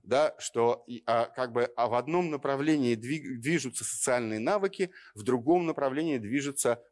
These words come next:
политическая система. И мы находимся в, м, вот, м, в этом парадоксе, в этом таком расколе, раздвиге каком-то. Щас я уже кончу. Я,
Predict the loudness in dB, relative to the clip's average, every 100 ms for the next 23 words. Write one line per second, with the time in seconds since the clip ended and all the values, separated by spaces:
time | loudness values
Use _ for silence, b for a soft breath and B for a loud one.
0 | -2 -2 0 0 0 0 0 0 0 0
1 | -4 -12 B B B 2 4 4 4 2
2 | 2 0 2 2 2 0 0 0 -4 -6
3 | 2 2 0 b b -4 -4 -6 0 0
4 | 0 -8 -6 -6 -8 -2 -2 -2 -2 -2
5 | 0 0 -2 -4 -4 0 0 0 -2 0
6 | 2 2 0 0 2 4 4 2 -2 -6
7 | -12 -10 -8 -6 -8 -10 -8 -10 _ _
8 | _ b b b b b b _ _ _
9 | _ 0 2 4 4 2 2 2 2 -2
10 | 0 4 4 4 0